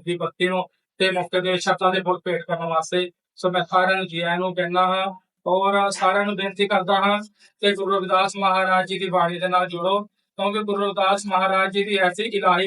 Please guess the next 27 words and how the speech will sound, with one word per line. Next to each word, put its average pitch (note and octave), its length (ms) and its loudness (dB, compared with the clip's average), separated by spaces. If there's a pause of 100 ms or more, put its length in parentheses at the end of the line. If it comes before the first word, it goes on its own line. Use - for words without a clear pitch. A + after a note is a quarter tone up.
ਬਾਣੀ F3+ 280 0
ਹੈ, G3 240 2 (320)
ਜਿਹੜਾ, G#3 240 2
ਜਿਹੜਾ G#3+ 300 2
ਵੀ G#3+ 100 -2
ਗੁਰੂ G3 200 -4
ਰਵਿਦਾਸ G3 420 0
ਮਹਾਰਾਜ F#3 400 2
ਜੀ F3+ 120 -2
ਦੀ F3+ 140 -2
ਬਾਣੀ F3+ 320 0 (720)
ਤੇ F3+ 320 2 (380)
ਨਚਿੰਨੇ F#3+ 340 -2
ਆਪਣੇ G3 260 0
ਜੀਵਨ F#3 300 -4
ਚ G3+ 100 -2
ਅਪਣਾਇਆ, G3 640 2 (360)
ਗੁਰੂ F#3 160 -2
ਪਿਆਰੇ G3 240 2
ਸਾਧ F#3 200 0
ਸੰਗਤ G3 240 0
ਜੀ, G3+ 120 0
ਉਹਦਾ G3 320 2
ਜੀਵਨ F3 300 -2
ਸਫਲ F3+ 400 -2
ਹੋ F3 120 0
ਗਿਆ F#3 380 0